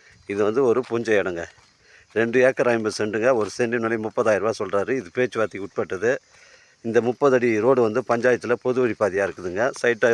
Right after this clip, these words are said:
போயிட்டு ஃபுல் பவுண்டரி காட்டுறேங்க. தார் ரோட்லேருந்து உட்புறமா வந்துட்டேங்க. சைட்டு பாருங்க.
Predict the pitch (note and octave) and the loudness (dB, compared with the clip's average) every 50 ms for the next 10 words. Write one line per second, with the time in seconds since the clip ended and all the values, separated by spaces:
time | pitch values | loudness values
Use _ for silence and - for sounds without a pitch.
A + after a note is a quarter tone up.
0 | G2 - - A#2 G#2+ - C#3+ B2+ - - A#2 A#2+ G2+ G#2+ A2+ A2 F#2+ G2 F#2+ E2 | 0 0 -2 -4 -2 -2 -2 -4 -2 -4 -4 -4 0 0 -2 0 0 -2 -2 -2
1 | G2 F2+ - F#2 F2 E2+ E2 E2 - - - - - - - _ _ - _ _ | -2 -4 -4 -6 -8 -8 -10 -12 -14 -20 -20 -20 -20 -20 -20 _ _ -20 _ _
2 | _ - _ - D3+ D3 C#3 A#2 G#2 A#2 A2 A#2 C3 B2 A#2 - - B2 A#2 A2+ | _ -20 _ -12 -6 -4 -4 -2 -2 -2 0 0 0 0 0 0 0 0 0 0
3 | A2+ A2 G#2 F#2+ - G#2 F2+ F#2 G#2 B2+ - - - - A2 A2+ G2+ - - G2+ | 0 -2 -2 -2 -4 -4 -4 -4 -4 -4 -6 -6 -2 0 0 2 2 0 0 0
4 | G2 F2+ F2 F2 G2+ A#2+ | 0 -2 -2 -4 -6 -6